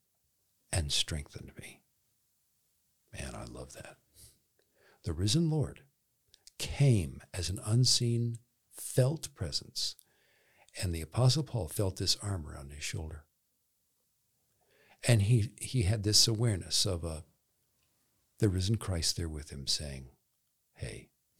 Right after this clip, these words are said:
you just keep going. I'm proud of you.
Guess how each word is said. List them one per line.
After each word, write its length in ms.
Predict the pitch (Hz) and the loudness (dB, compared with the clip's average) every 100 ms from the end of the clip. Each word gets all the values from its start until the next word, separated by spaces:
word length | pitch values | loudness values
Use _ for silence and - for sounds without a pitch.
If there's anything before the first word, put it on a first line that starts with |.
| _ _ _ _ - | _ _ _ _ -8
you 120 | 175 | -4
just 240 | 90 73 | -4 -6
keep 200 | - - | -8 -14
going. 260 | - - - - - - - _ _ _ _ _ _ | -18 -18 -18 -14 -14 -16 -20 _ _ _ _ _ _
I'm 160 | 151 123 | -2 -2
proud 260 | - - - | -2 -12 -14
of 140 | - | -16
you. 140 | - | -20